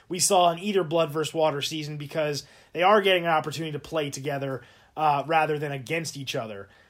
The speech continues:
Um, you know, eh, so the challenge goes on here, the Extinction Challenge. It's pretty close the whole way for a lot of these guys.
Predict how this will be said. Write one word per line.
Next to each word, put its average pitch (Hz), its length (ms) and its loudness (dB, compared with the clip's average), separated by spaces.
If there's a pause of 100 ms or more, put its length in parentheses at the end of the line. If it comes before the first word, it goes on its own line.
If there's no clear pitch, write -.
(240)
Um, 131 580 -2 (540)
you 185 80 0
know, 143 260 -2
eh, 151 160 -4
so 180 160 -4
the 175 100 -2
challenge 254 520 4
goes 233 240 8
on 202 180 6
here, 185 160 0
the 170 80 0
Extinction 180 460 -4
Challenge. 143 520 -2
It's 143 240 -2
pretty 240 340 -2
close 202 400 4
the 180 100 0
whole 175 300 2
way 160 360 4
for 151 240 -8
a 151 80 0
lot 160 240 4
of 151 60 -4
these 143 140 -6
guys. 135 420 -2